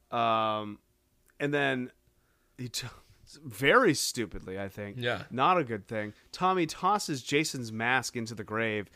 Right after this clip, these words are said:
Speaker 1: and says, "Fuck you, Jason."
Speaker 2: Mm-hmm.
Speaker 1: And suddenly, lightning strikes, and, uh, the elec-, electricity runs through Jason. And not just one, but two lightning bolts.
Speaker 2: Yeah.
Speaker 1: Sparks are flying everywhere,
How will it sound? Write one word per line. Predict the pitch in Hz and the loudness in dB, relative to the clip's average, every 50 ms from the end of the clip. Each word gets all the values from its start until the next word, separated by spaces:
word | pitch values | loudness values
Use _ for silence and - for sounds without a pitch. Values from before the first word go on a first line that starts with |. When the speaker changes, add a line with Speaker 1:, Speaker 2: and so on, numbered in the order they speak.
| - - _ | -20 -20 _
Speaker 1:
and | - | -16
says, | - 110 98 | -14 -12 -12
"Fuck | - - - - - 208 180 156 - - | -12 -14 -10 -4 0 0 0 -2 -4 -8
you, | 143 131 120 113 | -6 -4 -4 -4
Jason." | 104 - - 123 110 107 107 98 - - 113 107 101 98 | -6 -8 -6 -6 -6 -6 -6 -6 -8 -8 -8 -10 -10 -8
Speaker 2:
Mm-hmm. | 110 117 113 110 90 117 117 117 117 - - - - - - - - _ _ _ - | -6 -6 -4 -4 -4 -4 -4 -6 -6 -10 -14 -20 -20 -20 -20 -20 -20 _ _ _ -16
Speaker 1:
And | 104 110 | -10 -4
suddenly, | - - - - 165 165 156 151 143 123 113 110 107 104 104 | -2 -2 2 6 8 8 8 8 6 2 0 0 -2 -2 -2
lightning | 107 117 123 143 175 196 202 208 208 190 | -2 0 2 2 2 0 -2 -6 -6 -6
strikes, | - - - - 202 180 135 117 110 - - - - - - - - - - - - - - - | -6 -6 -4 0 0 2 2 0 -2 -4 -6 -6 -6 -6 -8 -12 -20 -20 -20 -20 -20 -16 -8 -4
and, | 131 135 123 123 120 120 117 | -4 -2 -2 -2 -4 -4 -4
uh, | 117 113 110 107 107 104 107 110 110 | -2 -2 -2 -2 -2 -4 -4 -4 -4
the | 123 | -4
elec-, | 120 117 113 110 - 123 - - - - | -4 -4 -4 -6 -8 -12 -18 -14 -8 -4
electricity | 131 135 135 131 - - 170 165 160 - 165 156 165 165 151 | -2 -2 -2 -2 -4 -4 -4 -2 -2 -4 -4 -4 -4 -4 -4
runs | 123 113 113 123 135 160 170 180 180 160 - | -4 -2 0 0 0 0 0 -4 -6 -8 -6
through | - 147 156 170 151 | -4 -2 -2 -2 -2
Jason. | 123 127 135 139 160 165 156 - 175 180 175 180 185 180 - _ _ _ _ _ _ _ _ _ _ _ | -2 -2 0 0 0 0 -2 -4 -4 -4 -6 -6 -8 -12 -16 _ _ _ _ _ _ _ _ _ _ _
And | - 117 113 | -12 -6 0
not | 123 135 143 - | 0 0 2 0
just | - 165 - | -2 -4 -2
one, | 165 185 185 156 120 | 2 2 2 2 2
but | 117 - - | -2 -4 -6
two | - - - 185 226 | -6 -4 -2 -2 0
lightning | 214 151 120 113 113 117 113 107 | 2 2 2 0 0 -4 -6 -4
bolts. | 107 107 104 98 - | -4 -4 -6 -4 0
Speaker 2:
Yeah. | 123 127 143 165 170 151 113 - - - | 4 8 8 10 10 8 6 4 -2 -6
Speaker 1:
Sparks | - - - - - - 165 170 190 185 - - | -6 -6 -6 -6 -2 0 0 0 0 0 -2 -6
are | 156 139 | -8 -8
flying | - - 160 156 156 156 156 156 | -4 0 2 2 4 4 2 2
everywhere, | 151 151 156 160 160 165 165 165 170 170 | 0 0 0 0 0 0 0 0 0 -4